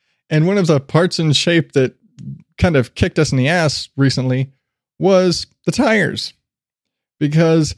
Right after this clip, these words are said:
it was recently pointed out to me by one of my coworkers that my front tires on the car were looking kinda thin. And so I was like, "All right, fine. Before we go, you know, as part of just our getting the cars tuned up,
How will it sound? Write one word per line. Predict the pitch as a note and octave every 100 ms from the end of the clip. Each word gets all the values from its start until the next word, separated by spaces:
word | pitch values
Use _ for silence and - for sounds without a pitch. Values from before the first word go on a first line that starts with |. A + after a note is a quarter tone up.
| _
it | -
was | E3+ E3+ C#3+
recently | F3 E3+ E3+ E3
pointed | - E3 D#3
out | D#3 C#3
to | D#3
me | D#3+ D#3
by | - D3 D3
one | D#3
of | D3+
my | D3
coworkers | C3+ A3+ G3+ - E3 C#3
that | -
my | D3 C#3
front | C3+ E3 C#3+ - -
tires | - G3 F3+ D#3+ C#3
on | C3
the | C3+
car | - A3+ G#3+ E3+ D#3 _ _ _
were | D3+ D3+
looking | D3 D3 C#3
kinda | C3 B2+ B2+
thin. | - G3 F3+ A#2+ A2 _ _ _ _
And | C#3+ C#3
so | - D3+ C#3 C3+ C3+ -
I | C3+
was | B2+
like, | B2+ C3+
"All | - G#3+
right, | D#3 C#3+ - _ _
fine. | _ E3 B2+ A#2
Before | C3+ E3
we | D#3+
go, | D#3 D3+ D3+ C#3+ C3+ _ _ _
you | C3+
know, | B2
as | A#2+
part | - D3
of | C#3+
just | C3 C#3+ -
our | C3+ C3+
getting | A#2 C#3+ C#3
the | C3
cars | C#3+ C#3
tuned | - C3
up, | B2 A#2+